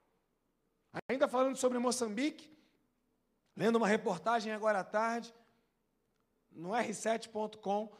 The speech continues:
um repórter foi pra lá e ele tava dizendo, ele, "Ah, acabei de voltar", o repórter, "acabei de voltar da tragédia de Suzano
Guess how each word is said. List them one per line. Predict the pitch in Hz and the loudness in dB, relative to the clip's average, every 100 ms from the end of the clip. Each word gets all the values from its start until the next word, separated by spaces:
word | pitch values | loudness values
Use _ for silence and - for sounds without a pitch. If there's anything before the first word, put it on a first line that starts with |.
| - | -8
um | 185 262 262 | -2 0 0
repórter | 185 190 190 208 233 - 233 233 - - | 0 0 2 0 0 -4 -4 -4 -4 -18
foi | - 208 | -4 -4
pra | 208 196 | -2 2
lá | 185 214 226 - - - | 4 4 2 -8 -20 -2
e | 190 | 0
ele | 220 | 2
tava | 220 214 | 2 0
dizendo, | 196 185 202 220 226 220 - - | -2 -2 2 2 0 -4 -8 -2
ele, | 190 202 | 0 2
"Ah, | 185 220 233 | 4 4 4
acabei | 185 185 170 254 | 0 -4 0 0
de | 262 | 0
voltar", | 214 226 190 196 208 214 202 | -2 -2 0 0 2 0 -4
o | |
repórter, | 185 202 214 202 - 165 - - - | -4 0 2 2 0 -10 -10 -18 -6
"acabei | 160 196 202 277 | -2 4 4 4
de | |
voltar | 254 247 226 220 | 4 4 4 2
da | 220 214 | 2 0
tragédia | 208 190 247 | 0 0 0
de | 220 | -2
Suzano | 208 233 214 220 220 | -6 -4 0 2 0